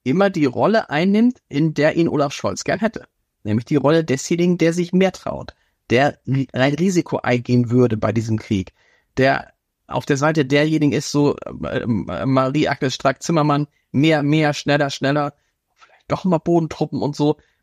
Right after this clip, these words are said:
Und da muss er halt aufpassen, dass er nicht selber sich in so eine Ra-, Rolle, Rolle reinmanövriert, wo ihn Olaf Scholz und die Wahlkampfstrategen der S P D gern hätten. Und es dann im Wahlkampf echt um die Frage geht,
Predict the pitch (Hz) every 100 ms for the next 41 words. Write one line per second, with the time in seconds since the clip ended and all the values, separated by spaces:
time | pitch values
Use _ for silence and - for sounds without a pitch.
0 | _ 123 143 156 147 147 175 - 85 -
1 | 156 - 180 180 151 147 139 151 120 156
2 | 202 175 147 147 139 120 127 139 - 135
3 | 180 - _ - 175 160 - 165 185 180
4 | 170 170 190 - _ _ - 113 147 165
5 | 123 131 - - 160 202 202 - 127 123
6 | 143 151 151 - 123 - 147 135 117 -
7 | - 127 135 127 127 151 233 269 _ _
8 | _ _ _ _ _ _ - 143 - 143
9 | 131 127 - - 131 - 180 - 170 156
10 | - - 151 170 - 175 175